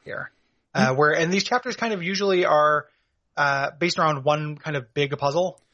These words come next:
Speaker 2: It's like, yeah, it's
Speaker 1: that
Speaker 2: like
Speaker 1: you're
Speaker 2: a,
Speaker 1: going around to do things with.
Speaker 2: it's like a big hub, a big hub area that is designed for stealth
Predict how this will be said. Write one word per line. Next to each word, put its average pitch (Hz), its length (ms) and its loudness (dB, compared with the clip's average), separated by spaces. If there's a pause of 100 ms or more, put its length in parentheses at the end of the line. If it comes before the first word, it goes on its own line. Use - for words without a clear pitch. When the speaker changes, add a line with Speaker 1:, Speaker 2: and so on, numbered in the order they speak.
(360)
Speaker 2:
It's - 120 -10
like, 151 140 2
yeah, 127 140 0
it's 98 60 0
Speaker 1:
that - 60 2
Speaker 2:
like - 60 6
Speaker 1:
you're 147 100 2
Speaker 2:
a, - 80 2
Speaker 1:
going 151 160 2
around 139 240 2
to 139 80 -10
do 131 140 -10
things 139 240 -12
with. 139 240 -8
Speaker 2:
it's 135 100 -2
like 135 100 2
a 127 40 2
big 127 180 2
hub, 113 400 0
a 135 120 0
big 135 220 2
hub 113 280 -2
area 101 560 -6 (140)
that 110 160 0
is 95 120 -2
designed 101 640 -2
for 95 260 -2
stealth - 440 -6